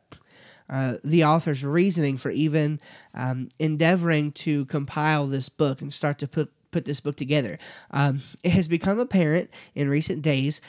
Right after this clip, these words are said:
that within the church there are many, many, many different views, um, concerning Adam. There are many views concerning Adam. And when you just read the Bible, when you take it at face value, of course, this is the argument I'll make for young earth creation too,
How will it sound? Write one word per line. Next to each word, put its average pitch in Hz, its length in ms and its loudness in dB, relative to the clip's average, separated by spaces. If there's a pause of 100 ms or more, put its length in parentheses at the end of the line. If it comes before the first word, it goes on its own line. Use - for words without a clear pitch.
(180)
that 143 300 2
within 170 340 0
the 214 80 0
church 170 380 -2
there 156 280 -2
are 147 220 -2
many, 175 500 0
many, 156 520 -2
many 165 420 -2
different 156 520 -6
views, 135 640 -2 (360)
um, 120 320 -6 (120)
concerning 135 720 -4 (240)
Adam. 127 440 -4 (140)
There 139 120 2
are 139 60 2
many 190 240 0
views 190 240 0
concerning 160 420 -2
Adam. 151 300 -4 (260)
And 160 140 2
when 160 120 2
you 143 100 0
just 151 260 -4
read 202 280 2
the 226 80 6
Bible, 143 420 0 (360)
when 151 140 -4
you 131 100 -4
take 165 240 -2
it 214 80 0
at 202 60 -4
face 214 260 2
value, 101 380 -2
of - 80 -20
course, 147 240 -2
this 175 120 -4
is 170 120 -2
the 196 120 8
argument 185 360 6
I'll 175 80 0
make 175 240 0
for 180 100 -2
young 185 240 2
earth 190 180 -2
creation 202 460 -4
too, - 280 -2